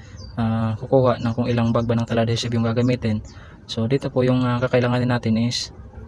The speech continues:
i-divide lang po natin siya sa, ah, five square meter. Ano? So, kumbaga, i-divide natin siya sa, i-divide natin siya sa five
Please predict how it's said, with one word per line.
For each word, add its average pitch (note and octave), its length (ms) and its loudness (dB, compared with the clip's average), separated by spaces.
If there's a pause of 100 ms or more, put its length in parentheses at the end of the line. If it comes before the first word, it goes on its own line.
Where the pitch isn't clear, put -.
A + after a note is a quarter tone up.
(200)
i-divide B2+ 400 4
lang A#2+ 140 2
po B2+ 100 -2
natin A#2 300 2
siya A2+ 160 -2
sa, A#2 160 -2 (1300)
ah, A2 240 2
five A#2 160 6
square B2 320 2
meter. A2+ 480 0 (1200)
Ano? A2+ 320 0
So, - 100 -16
kumbaga, A#2 220 2
i-divide A#2+ 340 2
natin A2+ 300 0
siya A2 100 -4
sa, A2+ 140 0 (1400)
i-divide A#2 320 2
natin A#2 240 0
siya A#2+ 80 -4
sa A2 160 -6
five A#2+ 180 2